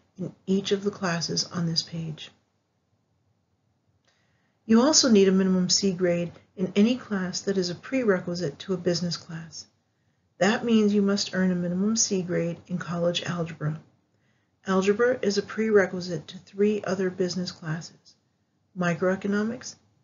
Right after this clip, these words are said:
macroeconomics, and statistics. And it doesn't matter at what school you took the class, you still need to have earned the minimum C grade. On the previous slide,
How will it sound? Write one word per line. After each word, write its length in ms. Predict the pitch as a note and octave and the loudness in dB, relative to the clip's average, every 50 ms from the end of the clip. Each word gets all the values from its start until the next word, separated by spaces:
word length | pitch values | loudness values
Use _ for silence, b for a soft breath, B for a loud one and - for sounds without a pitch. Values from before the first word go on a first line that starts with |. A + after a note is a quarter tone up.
| _ F#3+ | _ -6
macroeconomics, 1000 | F3+ F3 F3 - F#3 F3+ F3+ F#3 - F#3+ F3 E3+ E3 E3+ E3+ E3+ E3 - - - _ _ _ | -6 -6 -4 -2 -2 -2 -2 -2 -4 -6 -4 -4 -4 -4 -4 -6 -6 -8 -10 -10 _ _ _
and 140 | E3+ E3+ D3+ | -6 -6 -6
statistics. 840 | - - E3+ D#3 - F3+ E3 - - - - - _ - - - - _ _ _ _ _ _ _ _ _ _ _ _ _ _ _ b b b b b b b | -4 -4 -6 -4 -4 -6 -6 -8 -8 -12 -16 -20 _ -20 -20 -20 -20 _ _ _ _ _ _ _ _ _ _ _ _ _ _ _ b b b b b b b
And 100 | - G3+ | 4 4
it 100 | G#3+ G3+ | 4 4
doesn't 300 | - A3+ A#3+ B3+ D4 C#4+ | 4 0 0 0 0 0
matter 340 | C4+ B3 A3+ A3 G#3+ G#3 G3+ | 0 0 0 0 2 2 0
at 80 | D#3+ - | 0 0
what 200 | F#3 G#3 A3+ A3 | 0 -2 -2 -2
school 280 | - - - G3+ G3+ | -4 -4 2 4 4
you 120 | G3 F#3 F3+ | 4 2 0
took 240 | - F#3+ F#3+ F#3 - | -4 -6 -8 -8 -10
the 80 | E3 | -14
class, 580 | - - F#3+ F3+ F3 F3+ F3 - - - - - _ _ _ _ _ _ _ _ | -14 -10 -10 -10 -10 -10 -12 -10 -8 -8 -8 -10 _ _ _ _ _ _ _ _
you 100 | F#3+ F3+ | -10 -8
still 380 | D#3 - - - G#3 G#3+ A3+ A3 | -6 -6 0 4 6 6 6 6
need 260 | G#3+ G#3 G3+ G#3 G3+ | 2 0 -2 -2 -4
to 120 | - G#3+ | -4 -4
have 160 | G3+ G3 F#3+ F3+ | -4 -4 -4 -6
earned 320 | F3 F3 E3+ E3 E3 E3 - _ _ - | -10 -10 -10 -10 -10 -12 -16 _ _ -12
the 60 | E3+ | -8
minimum 420 | E3+ E3+ E3 E3 E3 E3+ E3+ E3+ | -6 -4 -4 -4 -4 -6 -6 -6
C 280 | E3 - - - D3+ D3+ | -6 -6 -6 -6 -6 -6
grade. 420 | D3 D3+ A#2 - - - - - _ _ _ _ _ _ _ _ _ _ _ _ _ _ _ _ _ _ _ _ _ _ _ _ _ _ _ _ _ _ _ _ _ _ _ _ _ _ _ _ _ _ _ _ _ _ _ _ _ _ _ _ _ _ _ _ _ _ _ _ _ _ _ _ _ _ _ _ _ _ _ _ _ _ _ _ _ _ _ _ _ _ _ _ _ _ _ _ _ | -6 -6 -8 -10 -12 -14 -18 -20 _ _ _ _ _ _ _ _ _ _ _ _ _ _ _ _ _ _ _ _ _ _ _ _ _ _ _ _ _ _ _ _ _ _ _ _ _ _ _ _ _ _ _ _ _ _ _ _ _ _ _ _ _ _ _ _ _ _ _ _ _ _ _ _ _ _ _ _ _ _ _ _ _ _ _ _ _ _ _ _ _ _ _ _ _ _ _ _ _
On 80 | A3 G#3+ | 0 0
the 60 | G#3+ | 0
previous 440 | G#3 - B3+ C4 B3+ C4+ B3+ - - | 0 -2 -2 -2 0 0 0 0 -2
slide, 400 | - E3 E3+ E3+ F3 F3 F3 - | -2 -4 -4 -4 -6 -6 -8 -10